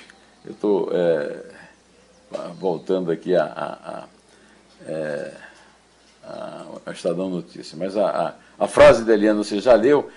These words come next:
eu, eu peço licença pra ler o editorial Pedidos de Impeachment, primeiro editorial de hoje, histórico, é, que conclui dizendo: "A maioria das denúncias contra o presidente da República por crime de responsabilidade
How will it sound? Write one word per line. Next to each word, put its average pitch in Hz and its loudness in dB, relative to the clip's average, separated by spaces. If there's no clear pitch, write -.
eu, 117 -2
eu 117 4
peço 123 4
licença 117 -2
pra 131 6
ler 113 2
o 104 0
editorial 110 6
Pedidos 160 2
de 127 -8
Impeachment, 104 -4
primeiro 107 2
editorial 95 4
de 80 -4
hoje, 113 2
histórico, 120 6
é, 90 0
que 127 -8
conclui 147 4
dizendo: 101 0
"A 113 2
maioria 127 8
das 151 8
denúncias 104 2
contra 104 -6
o - -8
presidente 98 -6
da 95 2
República 92 -4
por 92 -6
crime 98 -4
de 76 -8
responsabilidade 95 2